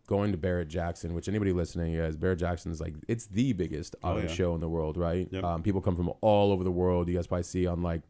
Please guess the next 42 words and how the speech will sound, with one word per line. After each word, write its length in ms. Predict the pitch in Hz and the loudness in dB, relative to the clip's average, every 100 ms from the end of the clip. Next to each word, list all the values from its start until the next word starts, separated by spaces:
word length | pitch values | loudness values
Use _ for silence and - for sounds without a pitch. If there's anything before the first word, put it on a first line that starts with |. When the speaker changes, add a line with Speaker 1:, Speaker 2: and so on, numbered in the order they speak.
| - | -6
Speaker 1:
T 200 | 98 92 | -2 0
V 200 | 85 90 | 2 2
when 120 | 85 | 2
they're 120 | 85 | 2
auctioning 380 | 87 85 87 85 | 2 0 -2 -2
off 140 | 82 - | -4 -6
the 80 | |
cars. 400 | - 82 82 82 | -6 -4 -2 -2
I 80 | 90 | -2
actually 160 | 92 95 | -2 -2
got 120 | 87 | -4
to 60 | 85 | -4
experience 380 | 80 92 87 87 | -4 -2 -2 -2
it 40 | |
with 120 | 85 | -2
them 140 | 80 82 | -2 -4
on 60 | |
the 60 | 80 | -2
last 320 | 82 82 - | -2 -2 -2
one. 220 | 87 85 85 | -2 -2 -4
That 160 | 87 | -8
was, 140 | 78 78 | -8 -8
or 180 | - 85 | -4 -4
two 180 | 76 98 | -2 0
years 160 | 85 82 | 0 0
ago. 120 | 82 | -2
That 160 | 85 | -2
was 120 | 82 80 | -2 -4
amazing. 400 | 80 82 87 90 - - | -2 0 -2 -4 -10 -10
Speaker 2:
Yeah. 120 | 90 85 - | -8 -10 0
Speaker 1:
You 120 | 98 | 4
know, 240 | 90 78 - | 4 2 0
um, 420 | 87 80 78 78 - - | 2 2 0 -4 -10 -4
and, 440 | 98 95 90 85 | 0 2 2 2
uh, 340 | 92 85 80 78 - _ _ _ _ _ _ _ - | 2 2 0 -4 -10 _ _ _ _ _ _ _ -10
so 440 | - 117 104 98 | 6 8 8 4
you, 480 | 113 104 110 110 107 - _ - | 0 2 4 4 2 -2 _ -10
how 340 | - - 160 | -4 0 4
has 120 | 202 147 | 4 4
it 220 | 98 87 | -2 0
been 440 | 101 98 92 90 | 2 2 0 0
now 500 | 90 87 87 87 85 | -2 -2 -2 -2 -4